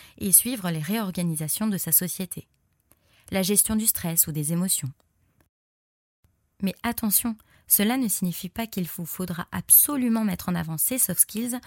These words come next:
dans votre profil. Mieux vaut, au contraire, adapter votre argumentaire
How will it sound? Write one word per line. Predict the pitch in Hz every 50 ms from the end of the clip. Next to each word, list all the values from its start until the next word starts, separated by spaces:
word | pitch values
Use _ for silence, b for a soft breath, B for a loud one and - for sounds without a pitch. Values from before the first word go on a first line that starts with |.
| B B B
dans | B 190 190
votre | 180 202 202 - -
profil. | 185 - - 190 - - 180 160 151 160 175 _ _ _ _ _ _ b b b b b b b b b -
Mieux | 190 185 208 220 254 285 277
vaut, | 220 185 185 175 _ _ _ -
au | 247
contraire, | 240 - - 185 170 - - - 208 233 254 - - _ -
adapter | 220 220 208 226 214 - - 214
votre | 170 175 156 - - - -
argumentaire | - 202 196 185 190 185 175 165 160 - 208 226 233 214 -